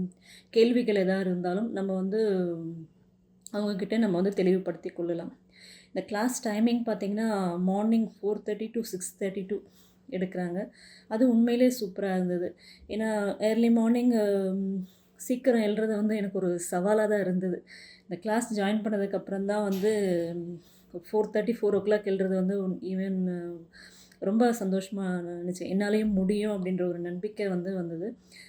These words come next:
அதுக்கப்புறம் பார்த்தீங்கன்னா, even ஒரு லாஸ்ட் த்ரீ, ஃபோர் மந்த்ஸ், அ, கண்டினியூஸா அந்த ஃபோர் ஓ கிளாக் நானாவே எந்திரிச்சிருவேன். என்ன, ம், விளக்கு ஏத்து-, குளிச்சுட்டு விளக்கு ஏத்திட்டு எல்லாமே பண்ணும்போது எனக்கே ஒரு, ம்,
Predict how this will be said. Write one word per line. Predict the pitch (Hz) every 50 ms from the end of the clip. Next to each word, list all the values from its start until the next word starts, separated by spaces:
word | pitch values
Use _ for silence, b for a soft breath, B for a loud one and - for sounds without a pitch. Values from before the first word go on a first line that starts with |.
| B B
அதுக்கப்புறம் | B 220 220 240 233 262 277 269 254
பார்த்தீங்கன்னா, | 262 247 254 262
even | 269 254 247 262 254 247 233 214
ஒரு | 190 196
லாஸ்ட் | 202 208 208 - - - -
த்ரீ, | 226
ஃபோர் | 226 226 226 - 233 226 214 214
மந்த்ஸ், | 214 226 240 240 - -
அ, | - - 196 202 208 196 - -
கண்டினியூஸா | - 220 220 226 233 226 214 220 220 214 214 -
அந்த | 240 233 220 202
ஃபோர் | 185 196 - 226 226
ஓ | 220
கிளாக் | 220 220 226 233 247 247 - - - _ _ _ _ B B B B B B B B B
நானாவே | 190 190 202 208 208 214 226 247
எந்திரிச்சிருவேன். | 226 196 190 208 185 185 - - 202 185 165 -
என்ன, | - 190 190 202 202 196 190 190 190 190 190 190
ம், | 190 190 190 185 185
விளக்கு | 185 185 196 196 196 - 196
ஏத்து-, | 185 185 - - -
குளிச்சுட்டு | 208 202 - - - 214 202
விளக்கு | 196 190 190 185 - 196
ஏத்திட்டு | 190 185 196 185
எல்லாமே | - 196 190 190 190 190 190
பண்ணும்போது | 185 185 185 185 190 190 226 226
எனக்கே | 220 220 233 233 262
ஒரு, | 269 262 247 202 202 196 196 190
ம், | 190 190 190 190 190 190